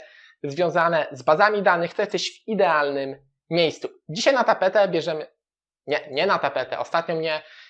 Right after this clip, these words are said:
jedna z, y, oglądających dziewczyn poprawiła. Nie mówi się na tapetę, mówi się na tapet,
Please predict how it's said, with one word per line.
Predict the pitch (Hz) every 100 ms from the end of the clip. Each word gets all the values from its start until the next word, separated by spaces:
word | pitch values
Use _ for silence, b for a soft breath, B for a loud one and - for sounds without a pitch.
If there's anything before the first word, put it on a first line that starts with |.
| -
jedna | 165 165 160
z, | 156 -
y, | 156 156 143 -
oglądających | 151 160 156 151 165 165 147
dziewczyn | 160 156 151
poprawiła. | 147 143 127 185 185
Nie | 170
mówi | 156 156
się | 156 147
na | 127
tapetę, | 131 151 175
mówi | 165 151
się | 147 139
na | 120
tapet, | 180 185 180 -